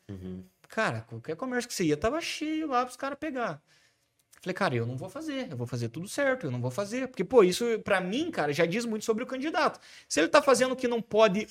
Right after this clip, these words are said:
Speaker 2: antes de entrar, imagine depois, a hora que ele tiver lá dentro.
Speaker 1: Sim.
Speaker 2: Ei, peraí, né? Só que a população não vê assim, cara. Muita gente não vê isso. E pega e não tá nem aí.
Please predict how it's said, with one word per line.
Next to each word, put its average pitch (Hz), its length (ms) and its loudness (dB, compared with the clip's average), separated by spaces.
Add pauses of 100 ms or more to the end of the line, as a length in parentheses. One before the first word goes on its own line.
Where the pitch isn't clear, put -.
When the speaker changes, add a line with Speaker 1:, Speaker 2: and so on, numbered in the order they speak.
(120)
Speaker 2:
antes 330 360 4
de 180 100 4
entrar, 214 420 6
imagine 302 420 4
depois, 359 380 2
a 311 60 6
hora 302 100 10
que 311 80 -2
ele 302 100 2
tiver 285 320 0
lá 277 120 6
dentro. 247 420 0
Speaker 1:
Sim. 104 340 -6 (220)
Speaker 2:
Ei, 190 320 4
peraí, 254 500 -2
né? 180 200 -2 (320)
Só 156 160 0
que 196 80 4
a 190 40 6
população 175 520 2
não 247 240 -4
vê 277 360 0
assim, 185 400 -4
cara. 131 240 -2
Muita 208 320 -2
gente 220 260 -2
não 277 200 -6
vê 285 200 0
isso. 170 520 0 (420)
E 214 140 -2
pega 214 560 6
e 320 200 2
não 311 140 -4
tá 247 160 2
nem 247 180 2
aí. 320 380 2